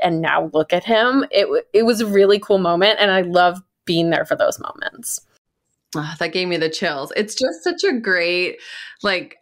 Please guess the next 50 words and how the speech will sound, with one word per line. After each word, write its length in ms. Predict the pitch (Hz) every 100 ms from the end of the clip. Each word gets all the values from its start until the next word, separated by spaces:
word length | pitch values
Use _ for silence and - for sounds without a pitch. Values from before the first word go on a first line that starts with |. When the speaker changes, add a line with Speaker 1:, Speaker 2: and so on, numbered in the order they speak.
| 185
Speaker 2:
I 80 |
think 260 | 233 247 -
immediately 640 | 240 240 254 240 190 170
you 140 | 170 180
say, 160 | 220
like, 160 | 180 170
"I 120 | 196
work 160 | 214 214
in 120 | 196
pediatric 440 | 196 175 165 175
oncology," 520 | 170 160 180 151 147 143
and 100 | 156
people 140 | 170
are 40 | 160
like, 100 | -
"Oh, 160 | 208
I 100 | 185
could 220 | 180 214 175
never," 480 | 147 143 120 107 -
right? 320 | 185 185 -
Kids 300 | - 233 196
that 160 | 202
are 60 | 165
sick 320 | 160 196 185
or 120 | 160 143
die. 380 | 175 180 180 - 160 -
So, 240 | - 339 508 -
no, 560 | 214 349 440 214 131 - - -
but, 140 | 208
like, 240 | 214 196 - _ _ _ 190
that 220 | 208 -
you 160 | 214
paint 320 | 214 196 165 180
it 120 | -
in 120 | 175
this 240 | 175 170
light 240 | 151 156 165
of, 180 | 170 175
like, 300 | 156 151 _ _
and 360 | 175 170 175
then 560 | 165 160 196 247 277 240
they 240 | 196 170 160
thrive, 960 | - - 139 131 - - - - - -
and 220 | 180 196
then 200 | 214 233
they 200 | 220 190 170
grow 300 | 175 190 214
up 320 | 214 196 202 -
and 220 | 170 170
become 680 | 170 - - 214 214 214